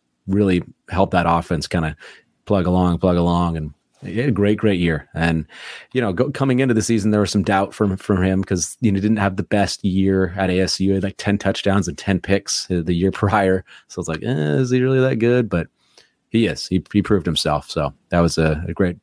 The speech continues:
great job by him. Running back, this one's tough 'cause it's kinda like committee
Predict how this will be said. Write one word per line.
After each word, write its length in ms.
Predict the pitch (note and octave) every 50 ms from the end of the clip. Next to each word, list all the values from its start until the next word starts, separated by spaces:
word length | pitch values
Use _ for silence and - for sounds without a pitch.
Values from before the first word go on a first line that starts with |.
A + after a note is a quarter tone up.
| _ _ _
great 200 | - G2+ F2+ E2+
job 200 | - F#2 F2 E2
by 140 | E2+ E2+ F2
him. 240 | F#2+ G2 F#2 F2 D#2+ -
Running 280 | A2 B2 C3+ D3+ D#3
back, 340 | D3 D#3 D3+ C#3 C#3 - - - - - - - -
this 160 | - C3 -
one's 160 | D3 C3 - -
tough 200 | - A#2+ G#2+ -
'cause 120 | G#2+ F#2+
it's 100 | E2+ -
kinda 160 | - A#2 A2
like 140 | G#2 F2+ -
committee 480 | - - F2+ F2+ F#2+ F#2 F#2+ E2+ D#2